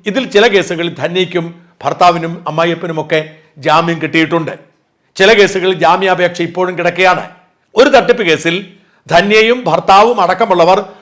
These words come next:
സുപ്രീം കോടതി വരെ പോയിട്ടും ജാമ്യം നിഷേധിക്കപ്പെട്ടിരുന്നു. ഏപ്രിൽ പതിനഞ്ച് ദിവസത്തിനകം കീഴടങ്ങണമെന്നാണ് സുപ്രീം കോടതി ഉത്തരവിട്ടത്.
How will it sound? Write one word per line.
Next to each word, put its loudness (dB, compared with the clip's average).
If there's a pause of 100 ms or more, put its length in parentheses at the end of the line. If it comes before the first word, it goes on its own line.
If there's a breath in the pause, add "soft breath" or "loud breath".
സുപ്രീം 0
കോടതി 4
വരെ 4
പോയിട്ടും -2 (140)
ജാമ്യം 4
നിഷേധിക്കപ്പെട്ടിരുന്നു. -2
ഏപ്രിൽ -2
പതിനഞ്ച് 2
ദിവസത്തിനകം 0 (360 loud breath)
കീഴടങ്ങണമെന്നാണ് 0
സുപ്രീം -6
കോടതി -4
ഉത്തരവിട്ടത്. -2